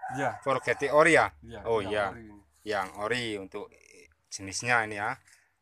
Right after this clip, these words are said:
Speaker 2: Lanjut.
Speaker 1: Forgetti variegata.
Speaker 2: Yang ini Forgetti var.
Speaker 1: Iya.
Speaker 2: Heeh, tapi masih agak pelit ya ini untuk
Speaker 1: Iya.
Speaker 2: varnya ya. Keluar ini.
Speaker 1: Ini keluar
Speaker 2: Ini
Speaker 1: semua nih.
Speaker 2: keluar semua,
Speaker 1: Ini
Speaker 2: yang ini juga
Speaker 1: konsisten.
Speaker 2: keluar ini. Berapa ini?
Speaker 1: Satu koma satu.
Speaker 2: Satu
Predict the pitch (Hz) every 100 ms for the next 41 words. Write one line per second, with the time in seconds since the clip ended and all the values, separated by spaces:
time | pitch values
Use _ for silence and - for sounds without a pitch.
0 | - 98 95 95 120 151 131 - - _
1 | _ _ 123 120 - 110 131 123 123 127
2 | 113 - 113 98 104 104 117 143 151 -
3 | 139 139 - 110 - 147 - - 143 117
4 | 101 - _ 98 104 98 120 107 92 _
5 | - 95 110 107 104 98 110 - 104 -
6 | _ - 104 _ 127 165 - 131 147 127
7 | 143 131 113 120 123 131 120 143 _ -
8 | 95 110 107 104 98 - 110 117 127 123
9 | 117 117 113 104 104 - 104 95 95 98
10 | - 101 98 92 92 101 101 95 - 98
11 | 98 98 92 92 - _ _ - - 104
12 | 104 107 101 95 - - 120 135 135 131
13 | 127 131 123 120 110 123 117 -